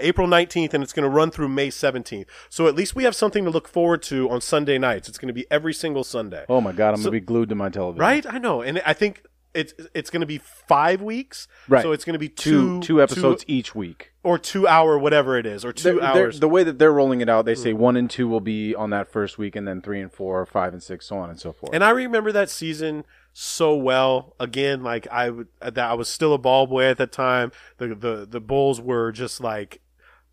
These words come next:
Speaker 1: I mean, they were rock stars. That team
Speaker 2: Yeah.
Speaker 1: was just unfrickin' believable. They had it all.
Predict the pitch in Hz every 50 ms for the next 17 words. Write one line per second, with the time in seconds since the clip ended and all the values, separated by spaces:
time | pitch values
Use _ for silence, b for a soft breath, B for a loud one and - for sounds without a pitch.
0 | _ - 131 135 135 127 120 117 - _ 139 135 160 165 151 156 151 139 139 139
1 | 123 131 139 151 151 - - - - 117 101 90 78 76 80 - - 135 147 160
2 | - - - - 185 190 165 135 127 120 120 b b b - 104 101 95 - _
3 | _ 127 139 139 127 107 127 147 - - - - _ - 185 202 196 175 147 127
4 | - - - - 185 185 175 - 151 127 127 123 127 135 139 127 120 110 110 110
5 | 104 120 120 117 147 160 165 156 147 123 - - 123 127 123 117 107 98 b